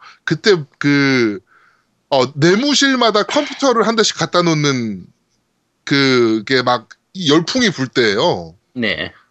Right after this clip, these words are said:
Speaker 1: 그래가지고 집에서 이제 외아들 같은 경우는 군대 와 있으면 컴퓨터 놀잖아, 집에 있는 컴퓨터가.
Speaker 2: 음, 음.
Speaker 1: 그러니까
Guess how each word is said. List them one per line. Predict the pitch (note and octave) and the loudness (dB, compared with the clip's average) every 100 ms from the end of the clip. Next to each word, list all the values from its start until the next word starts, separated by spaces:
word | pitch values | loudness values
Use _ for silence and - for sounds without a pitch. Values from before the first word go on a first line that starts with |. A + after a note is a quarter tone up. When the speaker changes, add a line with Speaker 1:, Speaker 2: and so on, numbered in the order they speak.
| _ - | _ -2
Speaker 1:
그래가지고 | D#3 F3+ A3 D#3+ C3 | -2 2 2 2 2
집에서 | - G3+ C4+ B3+ G3 | 0 2 2 4 2
이제 | D#3+ G3 E3 _ _ _ _ | 4 2 2 _ _ _ _
외아들 | D#3+ D3+ A#3 B3 A#3+ | 0 2 2 0 0
같은 | G#3+ - F#3+ | -2 -2 0
경우는 | F3+ F3 D#3 | 2 0 -2
군대 | D#3+ G3 | 0 2
와 | D3 D#3 | 4 2
있으면 | F#3 E3+ | 0 -2
컴퓨터 | B3+ A#3+ | -2 -2
놀잖아, | C#3+ C3 D3+ A3 G#3 A2+ | 0 2 2 2 2 0
집에 | G#2 B2 B2+ | -2 -2 -2
있는 | A#2+ | 0
컴퓨터가. | C3+ B2 G#2+ G2 F#2 G#2+ G2 | -4 -4 -4 -2 -2 -2 -4
Speaker 2:
음, | F2 | -6
음. | - _ - - - | -12 _ -20 -18 -6
Speaker 1:
그러니까 | D#3 | -4